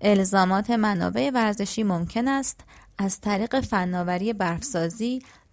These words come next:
در مورد ورزش‌های زمستانی کوهستانی کمی دچار تغییر شود. منابعی مانند پیست‌های اسکی مصنوعی را می‌توان با هزینهٔ قابل توجهی در مکان‌های مرکزی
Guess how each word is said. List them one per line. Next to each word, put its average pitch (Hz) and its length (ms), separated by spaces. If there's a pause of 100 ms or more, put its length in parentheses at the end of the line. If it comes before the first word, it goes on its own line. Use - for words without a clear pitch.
در 196 200
مورد 220 420
ورزش‌های 214 640
زمستانی 180 640
کوهستانی 190 760 (360)
کمی 285 320
دچار 226 380
تغییر 247 460
شود. - 460 (760)
منابعی 202 540
مانند 208 460
پیست‌های 208 640
اسکی 196 340
مصنوعی 226 520
را 226 240 (320)
می‌توان 269 540
با 247 120
هزینهٔ 196 500
قابل 180 400
توجهی 185 800 (320)
در 226 180
مکان‌های 208 680
مرکزی 185 800